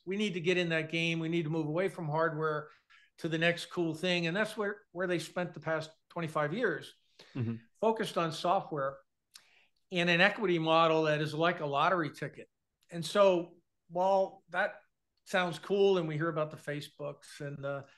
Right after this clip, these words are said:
Speaker 1: Twitters and the, you know, the social media companies, uh, and the software apps that obviously have been valuable, gaming apps, et cetera, we have to recognize something, that the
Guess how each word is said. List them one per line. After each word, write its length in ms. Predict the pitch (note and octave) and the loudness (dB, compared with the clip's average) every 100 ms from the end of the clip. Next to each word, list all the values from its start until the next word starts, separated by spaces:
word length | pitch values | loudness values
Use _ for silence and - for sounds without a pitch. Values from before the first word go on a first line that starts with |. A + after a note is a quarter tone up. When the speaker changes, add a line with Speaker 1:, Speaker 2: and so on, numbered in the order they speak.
| - | -10
Speaker 1:
Twitters 720 | - E3+ D#3+ D3 D3+ D3 D3+ | 0 2 0 -2 -6 -6 -4
and 160 | D3+ | -2
the, 200 | D3 D3+ - _ _ _ _ | -2 -4 -6 _ _ _ _
you 80 | D#3+ | -4
know, 140 | D3+ | -2
the 80 | D3 | -2
social 360 | C#3+ F3+ E3 F3 | 0 -2 0 0
media 320 | D#3+ D#3+ D#3 | 0 2 0
companies, 680 | D#3 D#3+ D3+ D3 C#3+ - - - | 0 -4 -2 -6 -8 -12 -16 -10
uh, 220 | C3+ C3 - | -8 -8 -6
and 160 | E3 | -6
the 60 | E3+ | -4
software 460 | D3+ D#3 D3+ D#3 D3 | -2 -2 -2 0 0
apps 320 | D3 D3 - | 2 -2 -6
that 240 | D3 C#3+ - | -6 -6 -6
obviously 360 | D3 D3+ D3 D#3+ | -6 -4 -4 -6
have 80 | C#3 | -6
been 160 | C#3+ | -6
valuable, 500 | C3 C#3 D3 C#3+ D3 | -2 -2 -2 -4 -8
gaming 360 | - C3+ C#3+ C#3+ | -8 -8 -8 -6
apps, 320 | C#3+ C#3 - | -8 -10 -14
et 100 | C3 | -16
cetera, 340 | - C#3+ C#3+ C#3 - _ - - _ - | -8 -6 -6 -8 -12 _ -20 -20 _ -6
we 80 | E3+ | 0
have 200 | G3 B3+ | 0 0
to 80 | C4 | -2
recognize 680 | F#3 F#3+ G3 D#3+ D3+ C#3+ C3+ | 2 0 0 -4 -4 -4 -4
something, 440 | D#3 D3 D3+ D3 | -6 -6 -6 -6
that 160 | C#3 | -8
the 120 | C#3+ | -8